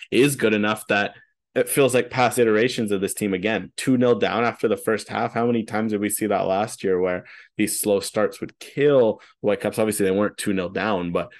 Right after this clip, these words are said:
you know, two one down after scoring so early. It feels like that, that game last year is a draw or even a loss. So for them to go out and absolutely throttle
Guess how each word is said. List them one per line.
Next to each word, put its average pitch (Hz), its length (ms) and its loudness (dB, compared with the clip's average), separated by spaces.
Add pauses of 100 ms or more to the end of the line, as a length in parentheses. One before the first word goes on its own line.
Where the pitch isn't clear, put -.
(160)
you - 80 -2
know, 92 120 0
two - 220 0
one 104 240 2
down 98 220 0
after 98 300 -4
scoring 101 340 -4
so 101 240 -2
early. 107 460 0 (580)
It - 100 -8
feels 147 220 2
like 117 120 2
that, 110 200 2 (160)
that 113 220 2
game 110 200 2
last 101 280 0
year 92 80 -2
is 98 60 -6
a 95 40 0
draw 90 460 0
or 107 120 2
even 101 220 0
a 87 60 -4
loss. 90 400 -2
So 104 100 0
for - 160 -2
them 107 220 0
to 107 100 -4
go 92 160 0
out 95 140 0
and 92 80 -6
absolutely 95 440 -4
throttle 98 720 0